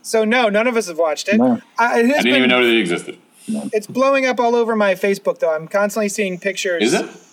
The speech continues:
Speaker 1: uh, of people sharing. Uh, apparently, it's wonderful.
Speaker 3: This is the first.
Speaker 1: So
Speaker 3: This is the first that I've heard of it. Is
Speaker 1: No.
Speaker 3: this? You,
Speaker 2: Yeah.
Speaker 3: you all saw it. That was the first I've heard of it. Um,
Speaker 1: No.
Speaker 3: do you know there's a prequel or a sequel? Sequel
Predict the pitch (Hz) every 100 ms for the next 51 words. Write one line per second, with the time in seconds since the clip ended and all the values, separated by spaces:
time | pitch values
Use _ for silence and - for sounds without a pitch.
0 | _ _ 165 160 156 151 147 175 156 -
1 | 196 190 180 170 185 185 180 165 160 156
2 | - 160 151 147 196 185 175 - 170 165
3 | - - _ 156 180 180 - 190 190 135
4 | 131 - 160 156 135 127 180 180 185 175
5 | - 151 135 127 117 78 71 - _ _
6 | 190 87 - - - - - 135 139 127
7 | 143 123 - - 117 139 151 151 131 107
8 | 95 101 - _ _ _ _ 113 120 110
9 | 107 110 101 101 90 82 76 69 - -
10 | 110 110 101 92 87 - _ _ _ -
11 | 277 294 262 247 220 180 - - 170 202
12 | 208 208 208 214 214 - - - 143 147
13 | 135 156 151 104 82 - - _ _ 160
14 | 156 90 76